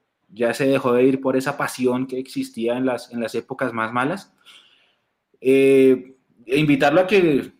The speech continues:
cuando quiera volver a estar acá con nosotros es más que bienvenido. Nosotros hacemos este espacio una o dos veces a la semana, así que más que bienvenido cuando vuelva al fútbol y, y volvamos en las transmisiones. Si algún día quiere comentar los partidos con nosotros, también bienvenido, Gaby.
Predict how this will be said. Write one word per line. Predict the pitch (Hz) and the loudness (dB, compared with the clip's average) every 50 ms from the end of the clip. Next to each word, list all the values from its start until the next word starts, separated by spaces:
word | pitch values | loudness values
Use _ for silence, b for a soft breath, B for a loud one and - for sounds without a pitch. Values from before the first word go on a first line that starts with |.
| _ _ | _ _
cuando | - 127 127 131 131 131 123 120 120 | -6 -4 -2 0 2 2 2 0 0
quiera | - - 135 139 143 156 165 | -2 0 0 0 2 2 2
volver | 175 170 143 143 139 | 0 2 2 2 0
a | - | -2
estar | - - 160 160 | -2 -2 -4 -4
acá | 156 165 160 | -2 -4 -4
con | - 170 170 | -4 -2 -2
nosotros | 156 135 131 135 135 139 151 151 | -2 -2 -2 -2 -2 -2 -4 -2
es | 160 156 | -2 -2
más | 156 156 151 151 | -2 -4 -4 -4
que | - 165 | -4 -2
bienvenido. | 156 156 156 139 123 123 139 165 196 196 196 185 | -2 -2 -2 -2 -2 -2 0 0 2 2 2 2
Nosotros | 170 143 131 131 131 - 147 | 0 -2 -4 -4 -4 -6 -6
hacemos | - 147 135 139 151 | -6 -6 -6 -6 -6
este | 151 147 - 151 | -6 -6 -8 -10
espacio | 156 - 147 143 156 151 | -6 -6 -4 -2 -2 -2
una | 151 151 156 147 | -2 0 -2 -2
o | 147 | -2
dos | 143 139 | 0 0
veces | 151 151 147 151 | 0 0 0 -2
a | 135 | -2
la | 135 127 | -2 -2
semana, | 127 120 117 139 156 175 160 | -4 -4 -4 -2 -2 -2 -2
así | - 135 127 - | -4 -4 -6 -6
que | - 143 143 139 - b b b b b b b b | -6 -6 -6 -8 -10 b b b b b b b b
más | 127 135 143 139 | -2 -2 -2 -2
que | - 160 | -2 -2
bienvenido | 156 160 165 156 147 135 135 139 156 165 156 | -2 -2 -2 -2 0 0 0 0 0 -2 -2
cuando | 151 135 135 131 127 | 0 0 0 2 2
vuelva | 127 131 135 147 | 2 4 4 2
al | 151 147 | 2 2
fútbol | 165 165 160 165 165 165 | 0 0 2 2 2 2
y, | 151 139 135 - 123 131 | 2 0 0 0 0 0
y | |
volvamos | 131 127 120 123 123 135 143 156 | 0 2 0 0 -2 -4 -4 -4
en | 147 | -6
las | 147 - - | -6 -8 -6
transmisiones. | 135 131 127 127 117 120 131 139 156 156 - - | -6 -4 -4 -6 -6 -4 -4 -4 -4 -4 -8 -8
Si | - 135 | -8 -8
algún | 123 117 120 123 127 135 | -8 -8 -6 -6 -4 -2
día | 143 147 - | -2 -2 -2
quiere | - 156 151 147 | -4 -6 -6 -6
comentar | - 151 147 131 - 123 123 | -6 -4 -6 -4 -4 -2 -4
los | 135 135 | -4 -2
partidos | - 143 - 127 127 - | -4 -4 -4 -4 -6 -4
con | - 151 147 | -4 -8 -6
nosotros, | 135 123 123 - - 143 139 - - | -6 -6 -6 -6 -6 -6 -8 -8 -8
también | - 131 123 123 120 127 131 | -6 -6 -4 -2 -2 -2 0
bienvenido, | 131 143 143 139 131 127 127 135 139 | 0 -2 -2 -2 -2 0 0 0 2
Gaby. | 139 147 156 175 180 | 2 2 2 2 0